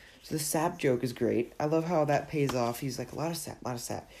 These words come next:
And then everything's sticking to him. That's fantastic. And, uh, I, I just, I don't know. This lack of an appreciation for an untraditional Christmas, it's, it just seems like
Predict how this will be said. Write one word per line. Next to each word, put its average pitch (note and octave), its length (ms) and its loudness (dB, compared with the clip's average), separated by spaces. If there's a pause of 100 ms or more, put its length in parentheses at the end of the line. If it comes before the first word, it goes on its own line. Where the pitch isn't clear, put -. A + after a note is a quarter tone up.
(180)
And C#3 100 -4
then C3 140 0
everything's C#3 420 0
sticking C#3+ 380 -2
to B2+ 220 0
him. B2 220 0 (540)
That's C#3+ 220 0
fantastic. B2+ 800 0 (640)
And, C3+ 520 0 (440)
uh, A#2+ 640 -2
I, D#3+ 160 -6 (420)
I F#3 100 -4
just, G#3+ 420 -6
I G#3 120 -2
don't A3+ 100 4
know. F3+ 200 2 (500)
This - 480 2 (720)
lack F3 280 -2
of F3+ 60 -2
an E3+ 60 -2
appreciation D#3+ 640 0
for D3 160 -6
an C3 60 -4
untraditional D3 580 -4
Christmas, C#3 640 -4 (420)
it's, - 360 -2 (320)
it F3+ 140 -8
just - 240 -2
seems G3+ 400 0
like F#3 400 -2